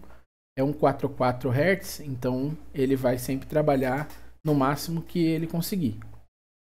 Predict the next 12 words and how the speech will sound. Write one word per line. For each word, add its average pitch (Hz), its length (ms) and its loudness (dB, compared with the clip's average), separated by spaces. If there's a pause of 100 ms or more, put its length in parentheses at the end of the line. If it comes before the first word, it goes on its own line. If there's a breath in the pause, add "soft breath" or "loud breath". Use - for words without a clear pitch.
(100)
certo? 190 260 0
Feito 147 400 -2
isso 170 240 -2
aí, 214 340 0 (960)
só 180 420 0
ele 170 200 0
já 160 160 4
vai, 135 340 4 (360)
ele 135 180 -2
já 143 140 0
salva 135 360 0
automaticamente. 139 960 -4